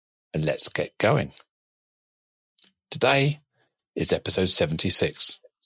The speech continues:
with the title Awakening Dreams.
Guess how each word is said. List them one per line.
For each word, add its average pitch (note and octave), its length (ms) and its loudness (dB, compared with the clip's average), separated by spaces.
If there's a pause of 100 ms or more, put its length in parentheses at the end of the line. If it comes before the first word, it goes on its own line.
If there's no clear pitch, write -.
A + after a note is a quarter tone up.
(640)
with F2+ 100 0
the D#2+ 80 -2
title E2+ 480 0 (420)
Awakening F2 720 2
Dreams. D#2 680 -2